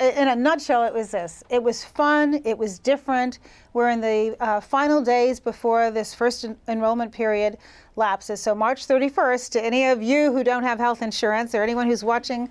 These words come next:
um, on the web, uh, March thirty-first is a date by which you have to sign up, uh,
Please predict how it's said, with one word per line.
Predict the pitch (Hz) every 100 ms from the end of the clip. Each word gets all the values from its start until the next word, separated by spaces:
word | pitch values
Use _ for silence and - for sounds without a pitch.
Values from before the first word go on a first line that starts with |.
| - - - -
um, | 247 233 233
on | 240
the | 240
web, | 233 254 214 208 226 240
uh, | 220 214 208
March | 202 240 254
thirty-first | 277 269 269 269
is | 240
a | 233
date | 247 247
by | 247 233
which | 240 247
you | 254
have | 220 233
to | 247
sign | 233 247 247
up, | 269 214 214 -
uh, | 226 214 214